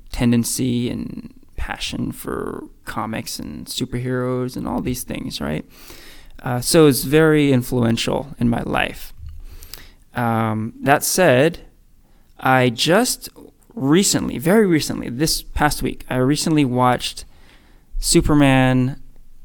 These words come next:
the movie Special Edition, which I hadn't watched properly ever before, right? Um,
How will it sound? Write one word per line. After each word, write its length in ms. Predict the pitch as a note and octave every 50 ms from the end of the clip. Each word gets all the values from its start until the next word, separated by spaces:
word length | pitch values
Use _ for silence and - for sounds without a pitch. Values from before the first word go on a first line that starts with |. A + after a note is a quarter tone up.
| - - - - - - - -
the 120 | - B2
movie 540 | A#2+ A#2+ B2 A#2+ A#2 A#2+ A#2 A#2 A2+ - -
Special 680 | - - - - - B2 A#2+ - - B2 A#2+ A2+ A#2+ -
Edition, 640 | - C3 - - A2 - - - - - - - -
which 360 | B2 C#3 C#3 - - - -
I 120 | - - C3
hadn't 400 | - - G#3 C4 - - - -
watched 520 | C3 C#3 D3+ D3 - - - - - - - - -
properly 760 | - - - - D3+ D3+ E3+ - - - - - - - C#3 - -
ever 420 | - F3 F3 C#3 C#3+ C#3+ - - -
before, 540 | - C#3+ - - - - - - - - - - -
right? 300 | - - A#2+ B2+ B2+ - - - - - - - - - - - - - - - - -
Um, 600 | - B2 A#2+ A#2+ A2+ A2+ A2 A2 A2+ A#2 A2 A2+